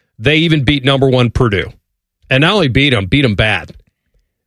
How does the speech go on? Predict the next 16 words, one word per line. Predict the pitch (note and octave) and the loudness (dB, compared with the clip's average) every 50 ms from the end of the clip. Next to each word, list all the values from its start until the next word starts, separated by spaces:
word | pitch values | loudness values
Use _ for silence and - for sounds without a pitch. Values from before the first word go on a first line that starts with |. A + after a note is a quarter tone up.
| _ _ _ _ - | _ _ _ _ -2
And | C#3 C#3 C#3 C#3 C#3 | 0 0 2 2 0
so | - - - D3 C#3 C3+ C3 B2 | 0 0 0 0 2 2 0 0
this | A#2+ A#2 C#3+ E3+ E3+ - A3 | 0 0 0 0 0 0 0
is, | G3+ F3 D3+ B2 | 0 0 0 0
would | B2 C#3+ E3 C#3+ A2 | 0 0 0 0 0
be, | E3 E3+ D#3 | 0 0 0
that's | D3+ D#3+ F3 - - | 0 0 -2 -2 -2
why | G3 G3 F#3+ F#3 | -2 0 0 -2
I | C3+ C#3+ C#3+ C#3+ | -2 -2 -2 -2
put | - - - C4 A#3+ - | 0 0 -2 -2 0 -2
this | A#3+ - - | -4 -2 0
in | E3 C3+ | 0 0
the | C3 | -2
category | - - F#3+ F#3+ G#3 A3 G3+ D3+ C3+ C3 B2 A#2+ A#2 | -2 -2 -2 0 0 0 0 0 0 0 2 2 0
of | A#2 A#2 A#2 A2+ - _ _ _ _ _ _ _ _ _ _ - | 0 0 -2 -4 -8 _ _ _ _ _ _ _ _ _ _ -4
not, | C3+ F3 A3 B3 C#4+ C4 - | -2 0 0 0 0 -2 -4